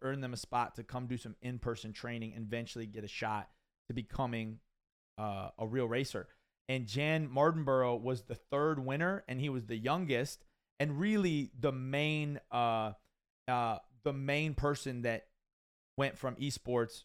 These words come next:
to now is one of the best drivers ever. And so he was, uh, uh, in two thousand eleven, uh, he won the G T, it was called the G T Gran Turismo Academy competition,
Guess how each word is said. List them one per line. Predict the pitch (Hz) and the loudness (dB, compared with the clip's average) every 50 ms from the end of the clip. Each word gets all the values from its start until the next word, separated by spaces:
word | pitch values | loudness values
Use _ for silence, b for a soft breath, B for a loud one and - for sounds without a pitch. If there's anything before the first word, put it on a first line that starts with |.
| _ _ _ | _ _ _
to | - | -6
now | 123 123 123 123 123 | -2 2 2 4 4
is | 123 117 113 | 2 0 -2
one | 120 117 | -4 -4
of | 113 | -4
the | 113 107 | -4 -2
best | 110 113 110 - | -2 -4 -2 0
drivers | 117 110 110 110 107 107 | 0 0 0 0 0 0
ever. | 120 127 120 101 - - - | 0 0 0 -2 -6 -10 -10
And | 107 107 | -12 -4
so | - 123 113 107 | -2 -2 -2 -2
he | 101 101 117 120 | -4 -4 -6 -4
was, | 113 113 113 110 101 - - _ | -2 -2 -2 -4 -4 -8 -12 _
uh, | 104 107 107 104 101 98 - - _ _ _ _ _ _ _ _ - | -6 -4 -2 -2 -2 -4 -8 -12 _ _ _ _ _ _ _ _ -4
uh, | 110 113 110 107 101 95 92 90 - - | -2 0 0 0 -2 -4 -6 -8 -8 -8
in | 120 107 | -8 -6
two | - - 135 | -4 -2 0
thousand | 131 131 127 120 123 123 | 2 2 2 2 2 0
eleven, | 117 113 117 123 127 147 156 156 - _ | 0 0 0 2 2 0 -2 -4 -8 _
uh, | - 110 | -6 -6
he | 113 107 113 | -4 -4 -4
won | 113 107 117 123 123 | -4 -2 -2 -2 -2
the | 123 117 | -2 -4
G | 104 110 123 120 | -4 -4 -6 -6
T, | - - - | -6 -8 -4
it | 120 | -4
was | 113 117 110 | -4 -2 -2
called | - 127 107 | -2 -2 -2
the | 110 98 | -2 -6
G | 95 101 110 127 151 156 | -6 -6 -4 -2 -2 -2
T | 139 - - 139 131 | -4 -4 -4 -4 -2
Gran | 120 120 120 120 117 | -2 -2 -4 -4 -4
Turismo | - 123 107 110 - - | -6 -6 -6 -6 -8 -10
Academy | 101 - - 120 107 120 117 113 | -12 -10 -8 -6 -6 -4 -6 -8
competition, | 107 - 113 104 101 110 - - 113 107 - 101 92 95 | -8 -8 -10 -10 -10 -12 -12 -10 -10 -8 -8 -8 -10 -10